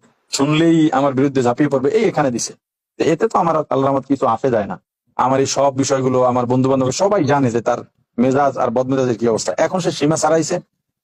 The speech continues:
এখন আমি তার এই লাইভ, তার পোস্ট, এগুলো সব কিছু রাইখা দিছি আইডি সহ। Already আমি আইনি ব্যবস্থা নিয়ে নিচ্ছি। আর যারা আমার বিরুদ্ধে বলতেছে, লিখতেছে,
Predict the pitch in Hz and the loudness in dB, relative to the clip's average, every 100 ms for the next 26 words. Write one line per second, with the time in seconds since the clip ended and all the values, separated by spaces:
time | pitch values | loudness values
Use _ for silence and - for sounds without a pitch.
0 | _ - 131 143 135 139 131 - 123 120 | _ -4 -2 0 2 2 2 0 2 2
1 | 117 113 113 104 _ _ _ - 110 98 | 2 0 -2 -4 _ _ _ -2 -2 0
2 | 113 113 - - 117 127 127 143 143 151 | 0 0 -2 -4 0 0 0 -2 -2 -4
3 | 147 147 147 147 - - 131 139 139 123 | 0 0 0 0 0 0 0 0 0 0
4 | - _ _ _ - 120 123 127 127 120 | -4 _ _ _ -4 0 0 2 2 2
5 | 117 113 117 113 117 - 110 107 110 131 | 0 0 2 2 0 0 -2 -2 0 0
6 | 127 123 - - - - - - 101 120 | 0 -2 -6 -10 -14 -20 -8 -4 0 0
7 | 143 156 143 156 160 135 143 165 170 139 | 2 0 2 0 0 0 -2 0 0 0
8 | - - - | 0 -2 -4